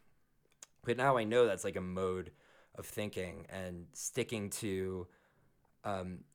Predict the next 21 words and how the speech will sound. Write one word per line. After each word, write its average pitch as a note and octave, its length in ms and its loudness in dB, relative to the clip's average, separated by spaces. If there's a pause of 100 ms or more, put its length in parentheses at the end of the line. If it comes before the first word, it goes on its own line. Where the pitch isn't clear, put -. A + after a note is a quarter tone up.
(100)
vegetarianism G#2 840 -2
is - 220 -6
completely G#2 640 -10
easy F2+ 340 -8
for E2+ 160 -8
me D#2+ 160 -10
now C#2 260 -10
because E2+ 520 -10
I F#2 100 -8
just, E2+ 320 -6
like, D#2+ 260 -8
I F#2+ 80 -4
don't F#2 360 -4
have, F2 280 -4 (1300)
like, F2+ 320 -6 (480)
I'm, A#2 200 0 (200)
I A#2 100 2
just C#3+ 200 0
don't C3 100 6
have A#2+ 140 2
an F#2+ 80 -4